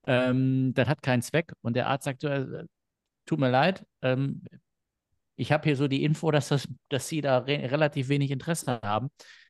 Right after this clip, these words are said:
Ähm, dann fängt die richtig an zu rumoren oder dann fangen die richtig an zu rumoren. Das ist halt leider ein bisschen blöd.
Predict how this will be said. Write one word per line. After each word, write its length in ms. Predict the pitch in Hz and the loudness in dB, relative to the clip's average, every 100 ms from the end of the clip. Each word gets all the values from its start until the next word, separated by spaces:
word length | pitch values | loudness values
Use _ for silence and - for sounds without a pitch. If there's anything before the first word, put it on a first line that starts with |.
| _ _ | _ _
Ähm, 800 | 131 123 120 120 120 120 123 120 | 0 2 2 0 -4 -4 -6 -2
dann 200 | 127 127 | 0 0
fängt 280 | 127 143 135 | 0 0 0
die 80 | 139 | -2
richtig 380 | 135 - 131 - | -4 -4 -6 -4
an 120 | 127 | -4
zu 160 | - | -4
rumoren 520 | 127 131 123 92 87 87 | -2 -2 0 0 0 0
oder 200 | 101 101 | -2 -2
dann 160 | 104 | -4
fangen 400 | - - 117 107 | -6 -10 -6 -4
die 140 | 117 117 | -4 -6
richtig 340 | 104 107 - | -6 -8 -4
an 100 | 101 | -4
zu 120 | 107 | -2
rumoren. 320 | 107 101 95 | 0 0 0
Das 120 | 92 107 | -2 -6
ist 160 | - | -2
halt 140 | 139 113 | 0 2
leider 240 | 117 135 | 2 4
ein 100 | 127 | 2
bisschen 300 | 139 - 110 | 0 -2 -2
blöd. 320 | 107 127 175 | 2 0 0